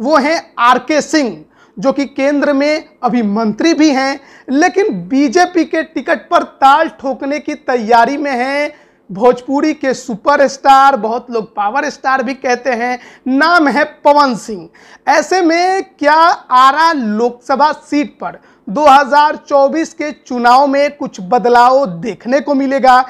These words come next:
चर्चा करने के लिए हमारे साथ वरिष्ठ पत्रकार रवि रंजन जी हैं और सबसे बड़ी बात यह है कि उसी क्षेत्र से आते हैं, तो बेहतर तरीके से समझाएंगे कि माहौल क्या है और आगे की रणनीति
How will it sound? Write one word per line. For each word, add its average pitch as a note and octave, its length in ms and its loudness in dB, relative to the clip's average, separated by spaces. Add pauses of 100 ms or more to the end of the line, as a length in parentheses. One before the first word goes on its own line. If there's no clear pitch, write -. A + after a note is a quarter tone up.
(380)
चर्चा E4 440 2
करने F4+ 340 -4
के D4+ 140 -8
लिए D4 240 -2
हमारे B3 420 0
साथ C4+ 380 0
वरिष्ठ A#3+ 380 -4
पत्रकार C4+ 680 0 (380)
रवि A#3+ 320 -2
रंजन A#3+ 420 2
जी C4+ 140 0
हैं C#4 300 -2 (260)
और C4 100 2
सबसे E4 400 0
बड़ी C#4+ 300 0
बात C#4 380 4
यह B3+ 220 0
है A#3+ 360 -8 (140)
कि D#4+ 60 -2
उसी D#4+ 280 0
क्षेत्र D#4+ 440 -4
से B3+ 160 -2
आते A3 260 0
हैं, C4 240 -6 (260)
तो B3+ 80 0
बेहतर C#4 420 2
तरीके C4 420 -2
से C#4 140 -6
समझाएंगे C4 720 -2
कि C#4 160 -8
माहौल A3 600 2
क्या C#4 220 0
है C4 240 0 (280)
और - 320 0
आगे C4 400 2
की F3+ 340 -8
रणनीति C4+ 800 -2